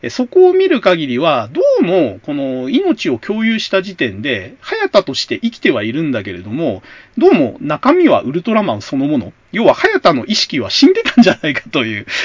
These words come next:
えー、話ですね。だから、えー、早田の死体を借りて、えー、ウルトラマンが地球人の早田として、えー、擬態してるような体だったんじゃないかなと、えー、僕は推測してるんですけれども、えー、この後ですね、えーと、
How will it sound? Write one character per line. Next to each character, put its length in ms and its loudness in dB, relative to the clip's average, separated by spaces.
え 680 -8
ー、 20 -14
話 340 -6
で 100 -12
す 80 -12
ね。 200 -4
だ 120 -4
か 120 -2
ら、 580 -6
え 640 -12
ー、 20 -14
早 260 6
田 140 4
の 100 0
死 200 -2
体 220 6
を 100 2
借 200 4
り 40 -4
て、 440 2
え 460 -4
ー、 20 -4
ウ 40 -4
ル 100 -2
ト 100 4
ラ 80 8
マ 160 0
ン 100 -6
が 140 -8
地 140 -14
球 200 -4
人 180 -2
の 80 -4
早 220 -2
田 120 -4
と 120 -12
し 120 -10
て、 80 0
え 420 -4
ー、 40 -14
擬 120 -12
態 220 6
し 100 2
て 80 6
る 140 6
よ 140 6
う 40 4
な 300 0
体 180 6
だ 80 4
っ 60 -2
た 120 -8
ん 40 -10
じ 80 -14
ゃ 40 -10
な 120 -4
い 80 -4
か 100 -8
な 120 -6
と、 180 -16
え 180 -10
ー、 40 -6
僕 180 -4
は 100 0
推 160 -6
測 220 -6
し 80 -6
て 80 -4
る 100 -6
ん 60 -10
で 80 -16
す 80 -20
け 80 -14
れ 60 -16
ど 100 -16
も、 280 -8
え 520 -10
ー、 40 -20
こ 80 0
の 100 2
後 180 -2
で 100 -4
す 80 -10
ね、 260 -12
え 100 -14
ー 40 -18
と、 120 -14